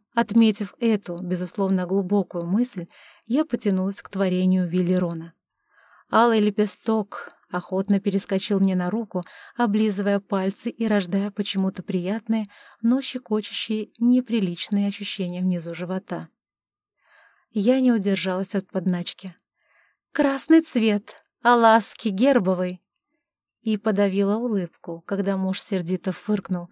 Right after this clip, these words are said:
а алое пламя сменилось изумрудно-зеленой искристой дымкой с черными нитями,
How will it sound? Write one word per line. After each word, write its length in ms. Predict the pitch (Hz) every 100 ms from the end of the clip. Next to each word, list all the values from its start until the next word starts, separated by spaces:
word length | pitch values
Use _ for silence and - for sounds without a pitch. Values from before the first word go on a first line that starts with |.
| _ - - -
а 200 | 214 254
алое 260 | 269 269
пламя 420 | 254 220 220 226
сменилось 640 | 240 - 202 190 190 196 208
изумрудно-зеленой 1000 | 180 185 180 175 185 180 185 180 175 185
искристой 680 | 196 170 - 185 180 - 165
дымкой 460 | 185 226 - 220 - - _
с 120 | -
черными 440 | - 220 240 254 240
нитями, 560 | 185 185 - 202 202